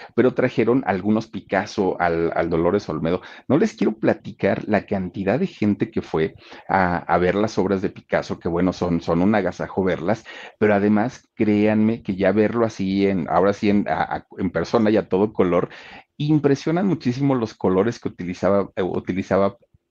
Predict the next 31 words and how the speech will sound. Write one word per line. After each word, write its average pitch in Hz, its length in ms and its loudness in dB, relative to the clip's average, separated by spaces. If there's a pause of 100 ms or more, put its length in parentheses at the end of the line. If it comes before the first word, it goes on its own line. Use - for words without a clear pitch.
(160)
Pablo 92 300 0
Picasso. 85 460 -6 (280)
Eran 135 480 2
de 104 340 -4
verdad, 104 380 2 (440)
bueno, 123 460 2
parece 131 360 0
que - 100 -4
se 117 140 -4
salen 113 440 2
del 87 140 -4
lienzo. 90 380 -6 (260)
Están 127 320 2
muy, 156 240 4
muy, 160 220 2
muy 147 260 4
atractivos, 110 540 -2
están 101 240 0
muy, 101 200 4
muy 101 200 2
padres. - 500 0
Bueno, 82 280 -6 (420)
pues 143 160 4
resulta 175 480 -2
que 98 260 -2 (460)
cuando, 120 500 4
eh, 110 460 4
Pablo 127 420 2
tenía 101 360 -2
veintitrés 104 800 0
años, 120 380 0